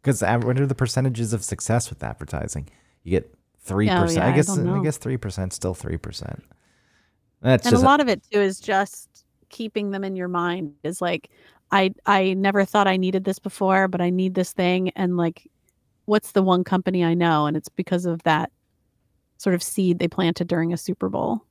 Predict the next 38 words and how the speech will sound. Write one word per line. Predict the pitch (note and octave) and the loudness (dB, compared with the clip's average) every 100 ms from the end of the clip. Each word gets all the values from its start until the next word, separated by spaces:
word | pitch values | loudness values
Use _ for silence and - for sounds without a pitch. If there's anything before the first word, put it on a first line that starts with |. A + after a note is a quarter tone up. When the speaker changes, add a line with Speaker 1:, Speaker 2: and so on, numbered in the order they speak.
| - | -10
Speaker 2:
with | - | -4
Speaker 1:
Yeah, | |
Speaker 2:
their | F2 | -2
Speaker 1:
when | F2 | 0
Speaker 2:
funny | E2+ - | -2 -4
Speaker 1:
it, | |
Speaker 2:
commercial. | - - - - | -10 -12 -12 -4
Speaker 1:
when | G#2 | 0
it | F#2+ | 0
finally | - F#2 F2+ E2+ | 2 0 2 0
pops | - E2 E2 - | -2 -4 -4 -4
up. | D#2 D2 - _ _ _ _ _ _ _ _ _ - | -6 -6 -16 _ _ _ _ _ _ _ _ _ -6
Speaker 2:
Right. | G#3 - - _ - | -4 -4 -8 _ -4
Speaker 1:
I | G#2+ | 2
guess | A2 A#2+ | 4 4
some | - G2+ F#2+ | 4 2 2
people | F2+ F2 E2 | 0 0 0
react | D2 D2 D2+ - | 0 0 -2 -4
and | F2 E2 D#2+ | -4 -4 -2
go | E2+ D#2+ | 0 0
out | D#2 | 0
in | C#2 | -2
the | D2+ | -4
moment, | D#2 D2 D2 C2+ | -4 -4 -4 -4
but | D2 - - | -6 -6 -8
yeah, | F2 | -6
you're | D#2+ D#2 | -4 -4
right. | C#2+ C2+ - | -4 -6 -8
Most | D#2 | -10
people | - D#2 | -8 -8
are | C#2+ | -6
like, | C#2+ D2+ - | -8 -8 -4
"Oh, | F2+ E2+ D2+ D#2+ E2 _ - | -2 0 -2 -6 -14 _ -8
I | D#2+ | -4
need | E2+ D#2+ | -2 -2
this | D2 - | -6 -8
thing | - D#2+ D2+ | -4 -4 -4
now." | C2+ C#2 | -6 -6